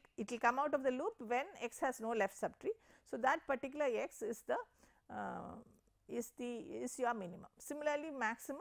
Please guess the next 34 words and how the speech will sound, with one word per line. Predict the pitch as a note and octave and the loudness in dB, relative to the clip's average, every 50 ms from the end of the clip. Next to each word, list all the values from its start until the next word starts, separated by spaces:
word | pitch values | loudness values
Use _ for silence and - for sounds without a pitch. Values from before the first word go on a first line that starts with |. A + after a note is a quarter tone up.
| C5+ C#5 B4 | -6 -4 0
while | F#4 C4 B3 A3+ | 2 4 4 4
right | A#3 A3+ B3 B3+ - | 4 4 2 4 2
x | C#4 C#4+ - - | -2 -2 0 -4
is | D4 C#4 - | -4 -4 -2
not | A#3 A3+ A#3 A#3+ A#3+ | -2 -2 -2 -2 -4
equal | G#3 - - G3+ F#3+ | -6 -4 -4 -4 -4
to | G3 G3 F#3+ | -2 -4 -4
null, | F#3+ A3 - B4+ C5+ | -2 -2 -2 -2 -2
you | G4 C#4 - | -4 -4 -4
keep | - B3 A3+ - | -6 -8 -8 -2
traversing. | G#3 F#3+ F3 F3 F3+ F#3 - - - B4 _ _ - - - - _ | 0 0 2 2 0 -2 -2 -4 -6 -6 _ _ -20 -20 -20 -20 _
So, | - - C#4+ C#4 C4+ C4+ - - | -2 4 6 6 6 6 6 4
uh, | - A#3+ A#3+ A#3+ | 4 4 4 6
when | A3 B3+ C4 | 4 2 2
you | C4 B3 | 2 4
come | - C4 B3 C4 D4 | 6 6 6 6 4
out | D#4+ D4 | 2 2
of | E4+ | 4
the | D#4 C#4+ C#4 | 2 2 2
loop, | D4 F#4+ G#4+ - - | 2 -2 -2 -2 0
that | D4 A3+ G#3+ - | 2 2 2 2
x | G3 G#3+ A#3+ - - - | 0 -2 -2 -2 -2 0
will | B3+ A#3 A#3 | 2 2 2
be | G#3+ A#3 | 0 -2
your | A#3 A3+ A3+ G#3+ | 2 4 4 6
rightmost | F3+ F#3+ F#3+ G3 - G#3+ A#3 A3 - - | 6 4 2 0 -2 -2 -2 -2 -2 -2
node, | G#3 A#3 A#3 | -6 -4 -2
that | G#3+ G#3 A3 | -4 -4 -4
means | C4+ C#4 - | -6 -6 -6
it | A#3+ F#3 | -2 0
does | G3+ G#3+ - - | 0 0 2 4
not | C4+ C#4 D4 - | 4 4 4 4
have | - B3 G3+ G#3 G3+ | 0 0 0 2 2
a, | A#3+ | 2